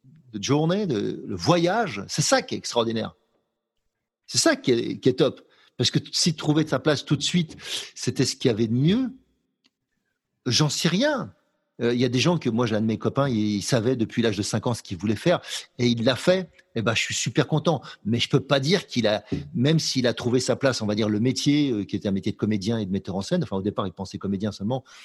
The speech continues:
mais il est devenu autant comédien que metteur en scène. Il a trouvé sa place vraiment, euh, à trente-cinq ans. Même si depuis cinq ans, il savait ce qu'il voulait faire. Donc, ça peut prendre aussi du temps, le voyage, même si je sais.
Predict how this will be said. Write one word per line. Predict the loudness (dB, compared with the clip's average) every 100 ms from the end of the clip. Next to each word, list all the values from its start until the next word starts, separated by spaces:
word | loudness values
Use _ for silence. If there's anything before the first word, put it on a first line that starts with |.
| -20 -6
mais | -4
il | -2
est | -2
devenu | -2 0 -2 -2 -10 _ _ _
autant | 0 2 0
comédien | 0 -2 0 -2 -2
que | -4
metteur | -4 -4
en | -6
scène. | -2 0 -2 -8 -20 -20 -20 -20 _ _ _ _
Il | -2
a | -2
trouvé | 0 0 0
sa | -4
place | -2 0 0
vraiment, | -2 -2 0 -2 -4
euh, | -4
à | -6 -8
trente-cinq | -8 -12 -2 0 0
ans. | -2 -2 -10 _ _ _ _ _ _ _
Même | 2 4
si | 2 0 2
depuis | 0 0 -2 -2 -2
cinq | -2 0 2
ans, | 0
il |
savait | 0 -2 -2
ce |
qu'il | -4 -6
voulait | -2 0
faire. | 0 -2 -2 _ _ _ _ _ _ _ 0
Donc, | 2 2 -2 -20 -18
ça | -2
peut | 0 0
prendre | 0 0
aussi | 2 0
du | 0
temps, | 0 2
le | 2
voyage, | 2 2 4 2 0
même | 0 0
si | 0 -2
je | 0 0
sais. | 0 -2 -4